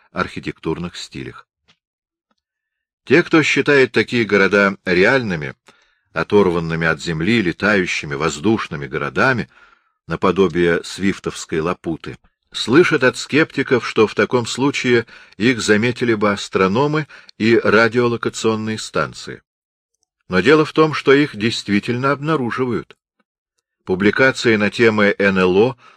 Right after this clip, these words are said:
полны рассказов об объектах неизвестного происхождения,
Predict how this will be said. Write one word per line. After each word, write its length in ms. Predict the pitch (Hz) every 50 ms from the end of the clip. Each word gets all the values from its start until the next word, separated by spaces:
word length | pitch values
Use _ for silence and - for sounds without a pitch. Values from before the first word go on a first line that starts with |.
| _ _ _ _
полны 420 | - 95 90 87 90 90 101 127 143
рассказов 800 | 151 147 - - - - 113 104 90 78 82 78 - - - _ - - _
об 180 | 90 87 78
объектах 640 | 92 90 80 92 90 95 107 104 - - 107 - -
неизвестного 640 | 101 98 92 78 78 85 95 90 - - 92 87 85
происхождения, 1000 | - - 85 85 80 - - - 90 78 - - 113 143 151 147 127 101 85 -